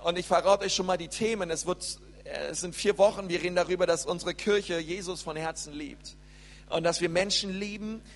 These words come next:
dass wir unser Äußerstes geben wollen für sein Höchstes. Und das vierte ist, wir wollen eine göttliche Haltung haben. Wir wollen eine Haltung haben, die einen Unterschied macht in den Leben von Menschen. Und ich lade euch ein, dabei zu sein, Leute einzuladen. Ähm, es wird richtig gut werden.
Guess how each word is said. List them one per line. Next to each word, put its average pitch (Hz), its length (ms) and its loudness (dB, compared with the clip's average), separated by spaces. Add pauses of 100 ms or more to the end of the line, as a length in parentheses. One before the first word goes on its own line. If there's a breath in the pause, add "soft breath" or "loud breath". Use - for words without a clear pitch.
(140 loud breath)
dass 160 180 2
wir 165 80 -2
unser 170 220 4
Äußerstes 185 500 0
geben 180 300 -4
wollen 170 180 0
für 170 140 -8
sein 147 200 -6
Höchstes. 151 600 -6 (260 loud breath)
Und 151 140 -6
das 156 100 -4
vierte 175 240 -4
ist, 135 240 -12
wir 147 140 -6
wollen 156 140 0
eine 151 100 -2
göttliche 151 480 -2
Haltung 139 420 -6
haben. 120 220 -8
Wir 123 100 -8
wollen 135 160 -4
eine 135 80 -8
Haltung 156 400 -6 (140)
haben, 151 320 -4
die 135 80 -8
einen 135 80 -12
Unterschied 156 520 -8
macht 135 280 -8
in 135 100 -8
den 131 160 -6
Leben 147 460 -6
von 131 180 -8
Menschen. 131 500 -8 (440 loud breath)
Und 143 140 -4
ich 143 100 -4
lade 165 240 0
euch 151 140 -6
ein, 160 180 0
dabei 151 320 2
zu - 160 -8
sein, 160 260 -2
Leute 156 320 -2
einzuladen. 165 680 -4 (400 loud breath)
Ähm, 143 220 0
es 139 200 -8
wird 147 220 -4
richtig - 340 -10
gut 147 200 -6
werden. 117 400 -4